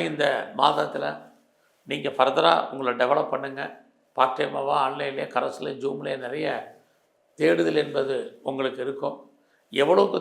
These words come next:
தேடுறீங்களோ அவ்வளவுக்கு நீங்க சக்ஸஸ் பண்ணுவீங்க. ஏன்னா உங்க சுக்கிரன் சுவம் ஒரு பக்கம் செவ்வாயுடைய நட்சத்திரத்துல இருக்கா, செவ்வாய் ஆறாம் இடத்துல இருக்கா.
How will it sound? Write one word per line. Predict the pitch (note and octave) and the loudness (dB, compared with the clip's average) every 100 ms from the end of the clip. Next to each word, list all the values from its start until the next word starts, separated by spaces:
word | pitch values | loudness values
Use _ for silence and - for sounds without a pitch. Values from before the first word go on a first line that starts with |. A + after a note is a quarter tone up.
| - | 2
தேடுறீங்களோ | D#3 D3 D3 C3+ C#3+ - - - B2 | 2 2 -6 -4 -8 -8 -18 -4 0
அவ்வளவுக்கு | C3+ C#3 C#3 C3+ | 0 0 -4 -8
நீங்க | A#2+ A#2+ A#2+ - | -10 -10 -12 -6
சக்ஸஸ் | C3 - D3 - | -6 -4 -8 -8
பண்ணுவீங்க. | C#3 C3+ C3+ C#3+ - _ _ _ _ _ C3+ | -10 -10 -8 -10 -12 _ _ _ _ _ -2
ஏன்னா | C3 B2+ | 0 0
உங்க | A2+ A2+ | -2 -4
சுக்கிரன் | D3+ D3+ E3 F3 - - - _ _ _ _ _ | -2 2 4 4 -2 -14 -20 _ _ _ _ _
சுவம் | A#2+ B2 A#2+ A2+ A2 - - | -6 -4 -2 -6 -16 -12 -4
ஒரு | C3+ C#3 | 0 0
பக்கம் | C#3 C3+ B2 G#2 - _ _ - | 0 -2 -2 -6 -10 _ _ -4
செவ்வாயுடைய | B2 B2 D3 C3+ B2+ A#2 | -2 2 2 2 -4 -6
நட்சத்திரத்துல | A#2+ C#3 C3 C3 B2+ A#2+ | -6 -6 -2 -4 -2 -4
இருக்கா, | A#2+ C#3+ - | -2 -6 -4
செவ்வாய் | A#2 C3 C#3 A#2+ | -4 -2 0 0
ஆறாம் | C#3 C3+ | -2 -4
இடத்துல | C3 B2+ B2 A#2 | -6 -10 -12 -12
இருக்கா. | B2+ | -10